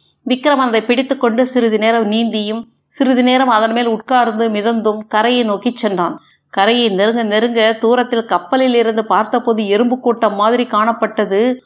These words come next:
உண்மையில் மனிதர்கள் கூட்டமே என்று தெரிய வந்தது. அந்த மனிதர்கள் யார்? எதற்காக கடற்கரையில் வந்து கூடியிருக்கிறார்கள்?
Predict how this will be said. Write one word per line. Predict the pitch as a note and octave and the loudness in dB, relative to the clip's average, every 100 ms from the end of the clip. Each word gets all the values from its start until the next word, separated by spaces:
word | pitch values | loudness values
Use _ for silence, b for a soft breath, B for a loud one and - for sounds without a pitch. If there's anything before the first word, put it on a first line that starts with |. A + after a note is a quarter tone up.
| b b _ _ _ - | b b _ _ _ -6
உண்மையில் | G3+ A3+ A#3+ A#3+ B3 B3 | 0 0 0 0 -2 -2
மனிதர்கள் | G3+ G#3 B3 C#4 B3+ B3+ | -2 0 2 2 2 0
கூட்டமே | A#3+ A#3 A#3 G#3+ G#3+ F3 | 0 0 0 0 -4 -6
என்று | A3 F#3 B3+ | -8 -4 -4
தெரிய | - G#3+ A3+ A#3 | 0 0 2 2
வந்தது. | G3 F3 E3 E3 - _ _ _ _ _ _ - | 0 -2 -4 -6 -12 _ _ _ _ _ _ -4
அந்த | G#3 A3 F#3+ | -2 0 0
மனிதர்கள் | F#3 C4+ D4+ D4 A#3+ F3+ | 0 0 0 0 -2 -2
யார்? | E3 F3+ G#3+ - _ _ _ _ - | -4 -2 -4 -8 _ _ _ _ -4
எதற்காக | G3+ G#3 E4 D#4+ D4+ D#4 D#4 | -2 0 0 0 0 0 0
கடற்கரையில் | - C4 D4+ D4 C#4+ C4+ | 0 0 0 0 2 0
வந்து | B3+ B3 C4 | 0 -2 -2
கூடியிருக்கிறார்கள்? | A#3+ B3 B3 A#3 A3+ G#3 G#3 G#3 | 0 2 0 -2 -2 -4 -4 -12